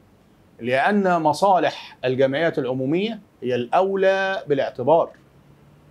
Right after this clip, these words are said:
وهي الأولى بالرعاية، وهي الأولى بالتحقيق. هذا ما يتطلبه الأمر بالنسبة للعملية الانتخابية، وهذا صحيحه وهذا مبتغاه. فعلى الجميع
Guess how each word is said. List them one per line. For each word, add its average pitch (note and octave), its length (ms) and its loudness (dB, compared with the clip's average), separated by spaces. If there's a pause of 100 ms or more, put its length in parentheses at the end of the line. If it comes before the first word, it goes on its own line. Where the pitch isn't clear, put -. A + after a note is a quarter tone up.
(180)
وهي A2 220 -8
الأولى C#3+ 460 2
بالرعاية، A#2 680 0 (680)
وهي G2 200 -10
الأولى D3 500 2
بالتحقيق. - 680 -2 (1040)
هذا F#3 640 2
ما F#3+ 520 2 (560)
يتطلبه D3+ 760 2
الأمر F3 460 0 (420)
بالنسبة D#3+ 440 0
للعملية C3+ 480 -2
الانتخابية، C3+ 760 -2 (420)
وهذا C3+ 340 0
صحيحه F3+ 520 0 (320)
وهذا C3+ 400 0
مبتغاه. C3+ 680 2 (600)
فعلى F#3 440 2
الجميع F#3 500 0